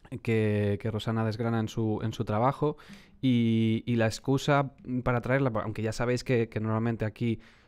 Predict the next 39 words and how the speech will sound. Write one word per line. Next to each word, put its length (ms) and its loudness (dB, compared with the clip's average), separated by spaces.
lo 160 0
que 100 -6
hacemos 460 -2
es, 340 -2
eh, 140 0
hablar 280 2
sobre 260 -2
sonido, 520 2
em, 680 -2
y, 160 -2
y 120 -2
tú, 140 2
Rosana, 340 4
no 300 6
eres 200 4
especialmente 500 0
una 140 -2
artista 360 -4
que 100 -2
trabajes 540 -4
exclusivamente 680 2
con 80 0
el 60 -2
sonido. 280 -2
Sí 140 -4
que 80 2
lo 120 6
usas, 240 -2
pero 180 -2
me, 80 -2
me, 320 -4
me 120 -2
gustó 320 2
cuando 240 4
coincidimos, 480 0
justo 300 -2
ahora 120 2
estábamos 400 -2
comentando, 520 -2